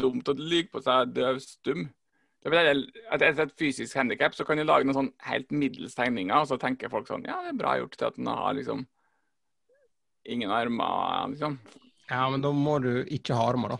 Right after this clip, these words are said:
Speaker 2: Som kan bli et problem. Det er vanskeligere å fake ingen armer enn, eh, døvstum. Men det kan hende at han bare er veldig, veldig dårlig på smalltalk. Og, eh,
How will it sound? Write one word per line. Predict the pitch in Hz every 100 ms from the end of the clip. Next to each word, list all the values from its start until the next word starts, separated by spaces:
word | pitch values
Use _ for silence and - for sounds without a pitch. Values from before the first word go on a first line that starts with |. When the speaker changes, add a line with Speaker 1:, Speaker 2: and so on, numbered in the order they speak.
| - - _ _ -
Speaker 2:
Som | 147 139
kan | 143
bli | 135
et | 107
problem. | 101 107 104 - _ - _ _ - - _ _ _ _ 135
Det |
er | 139
vanskeligere | 151 - 151 131
å | -
fake | 127 127 139
ingen | 131 135
armer | 123 127 127 120 113
enn, | 117 117
eh, | 113 117
døvstum. | 120 104 104 - - _ _ _ _ _ _ _ _ - - -
Men | 156
det | -
kan | 202 180
hende | 117 131 170
at | 196
han | 190 151
bare | 165 170
er | 220 165 147 139 -
veldig, | 123 113 143 180 143 131 113
veldig | 123 147 151 113
dårlig | 123 131 135
på | 117
smalltalk. | 131 120 113 - - - - _ _ _ _ -
Og, | 139
eh, | 131 123